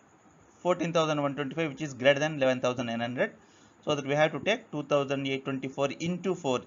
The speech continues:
is equal to eleven thousand two ninety-six, like this. That is, we have to take same number in left side and right side.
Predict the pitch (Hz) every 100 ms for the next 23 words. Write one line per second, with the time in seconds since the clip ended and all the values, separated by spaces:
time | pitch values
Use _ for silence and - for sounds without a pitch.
0 | - 131 123 123 123 139 170 135 123 127
1 | - 117 170 226 165 113 90 - - -
2 | 156 139 - - - _ _ _ _ _
3 | _ _ _ _ _ _ _ _ _ _
4 | _ _ _ _ _ - - 71 71 -
5 | - - - - - 170 262 160 165 190
6 | 175 190 208 - 202 208 196 170 135 -
7 | _ - 139 143 127 - - 135 147 -
8 | 190 165 131 127 127 - 95